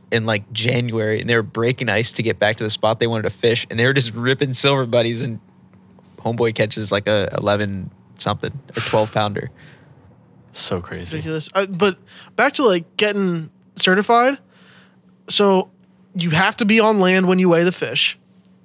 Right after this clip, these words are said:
Speaker 3: You have to have a witness. Your scale has to be either certified or you have to send it in to get certified after the fact.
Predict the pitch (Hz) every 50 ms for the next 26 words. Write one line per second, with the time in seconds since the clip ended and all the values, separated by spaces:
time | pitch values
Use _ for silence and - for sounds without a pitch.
0 | _ - - - _ _ _ 185 160 170 175 160 185 175 202 - 220 202 208 202
1 | 202 196 180 165 - - 151 165 - - - - - - _ _ _ _ _ _
2 | _ _ _ _ _ _ _ _ - 175 190 180 180 180 180 175 170 170 - -
3 | _ _ _ - - - - - - 202 196 214 220 220 208 185 175 190 180 170
4 | - - 175 180 175 175 180 180 170 170 160 - - 196 202 214 214 - 240 240
5 | 240 247 247 - 190 196 196 190 175 165 - - 202 202 190 180 196 214 220 202
6 | 190 180 175 - 190 185 180 165 - 175 170 175 175 180 175 180 165 151 - 147
7 | 127 117 147 - -